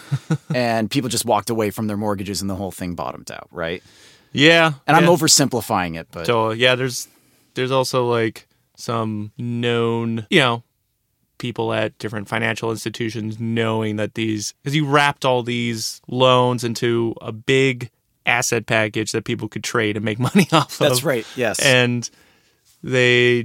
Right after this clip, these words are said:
Speaker 1: knew it was poisoned by just people who would not be able to honor those loan payments and just kinda passed the buck, and then eventually, like a hot potato, basically.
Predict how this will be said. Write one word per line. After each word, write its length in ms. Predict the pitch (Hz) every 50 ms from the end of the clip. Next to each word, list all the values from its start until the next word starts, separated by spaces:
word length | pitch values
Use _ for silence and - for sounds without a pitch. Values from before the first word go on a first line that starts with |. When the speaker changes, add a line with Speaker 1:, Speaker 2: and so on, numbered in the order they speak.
| 120
Speaker 1:
knew 340 | 123 131 147 151 151 147 143
it 140 | 135 131 113
was 800 | 127 127 123 120 120 120 117 113 117 117 - - - - - _ _ _ -
poisoned 500 | - 139 139 131 127 110 123 117 117 110
by 240 | 117 113 113 110
just 280 | 107 117 117 110 - -
people 280 | - 120 113 113 110 113
who 100 | 117 113
would 140 | 113 113
not 180 | 110 113 107 107
be 80 | - 113
able 160 | 110 107 104
to 180 | 107 107 107 - _ _ _ _ _ _ _ _ _
honor 280 | - 135 127 123 117 117
those 580 | 110 113 110 107 107 107 104 101 - - - _ _ _ _ _ _ _ _ _ _ -
loan 500 | 131 135 143 147 147 147 147 147 147 143
payments 640 | - - 143 135 135 139 139 135 135 131 - - - - - -
and 500 | 127 117 113 113 110 113 107 107 107 - _ _ _ _ _ _ _ _ _ -
just 180 | - 113 - -
kinda 520 | - - 120 117 113 113 110 110 110 107 _ _ _ _ _ _ _ _ _ _ _ _ _ -
passed 460 | - - 110 113 - - - - - _ -
the 60 | 120
buck, 380 | 110 110 110 104 110 - - _ - 190 -
and 140 | 117 110 110
then 140 | 110 110
eventually, 720 | 107 107 107 - - 113 107 110 - 107 107 107 107 110 - _ _ _ _ _ _ _ _ _ _ _ -
like 120 | 120 120
a 80 | 123 117
hot 220 | 127 110 101 -
potato, 380 | - 101 - - 104 104 104 104
basically. 600 | 104 - - 120 - - - - 117 - 117 120